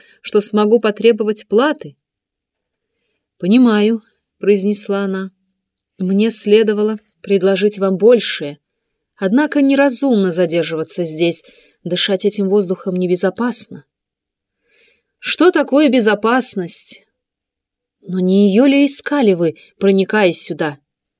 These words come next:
«То было в моей прошлой жизни. С тех пор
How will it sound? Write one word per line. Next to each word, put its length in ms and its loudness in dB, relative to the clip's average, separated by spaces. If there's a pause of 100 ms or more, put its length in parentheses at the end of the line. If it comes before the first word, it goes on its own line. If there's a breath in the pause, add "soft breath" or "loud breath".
(1000)
«То 120 -4
было 280 4
в 40 -6
моей 300 -2
прошлой 480 -8
жизни. 500 -10 (800)
С 120 -12
тех 340 -6
пор 280 0